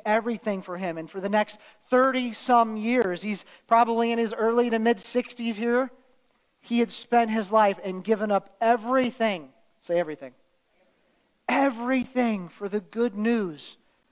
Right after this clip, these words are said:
of how people can have forgiveness of sins and salvation in Jesus Christ. So the book of, a-, and <laughs> here's what's, what's so crazy about this. Man, this guy was, he'd been tortured.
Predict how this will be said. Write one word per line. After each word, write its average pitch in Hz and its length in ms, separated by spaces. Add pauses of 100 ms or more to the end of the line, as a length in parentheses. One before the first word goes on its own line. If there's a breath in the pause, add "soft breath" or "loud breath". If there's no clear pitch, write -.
(300)
of 185 100
how 196 120
people 233 400
can 202 160
have 185 240
forgiveness 208 640
of 180 120
sins 185 360
and 160 120
salvation 160 720 (440 soft breath)
in 180 120
Jesus 160 380
Christ. - 580 (1400)
So 240 180
the 208 100
book 233 300 (180)
of, 202 320 (120)
a-, 240 180
and 240 180 (500 soft breath)
<laughs> - 500
here's 285 240
what's, 247 180 (240)
what's 220 240
so 262 160
crazy 233 340
about 190 240
this. - 220
Man, 202 180
this 254 160
guy 233 280
was, 175 340 (720)
he'd 220 140
been 262 120
tortured. 240 520